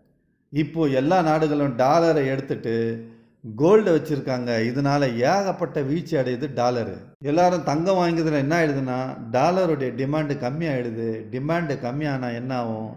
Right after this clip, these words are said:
தங்கத்தோடைய விலை அதிகமாகும், டாலருடைய மதிப்பு மிகவும் கீழே போகும்.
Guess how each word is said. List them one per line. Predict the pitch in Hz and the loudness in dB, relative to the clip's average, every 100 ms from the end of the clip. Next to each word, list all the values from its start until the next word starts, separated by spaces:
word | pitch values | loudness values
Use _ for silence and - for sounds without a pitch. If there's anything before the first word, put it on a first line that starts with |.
| - | -10
தங்கத்தோடைய | 110 135 151 151 127 117 | -6 -4 -4 -2 -2 -2
விலை | 117 127 120 | 0 0 0
அதிகமாகும், | 123 135 127 117 110 107 101 - - - 104 | -2 -4 -4 -2 -2 -4 -8 -14 -20 -20 -2
டாலருடைய | 113 147 151 135 120 113 | 2 2 2 0 0 -2
மதிப்பு | 104 113 131 120 | -4 -6 -6 -8
மிகவும் | 101 117 147 180 147 - | -6 -6 -4 -4 -4 0
கீழே | 143 147 | 0 0
போகும். | 143 104 90 | -2 -6 -6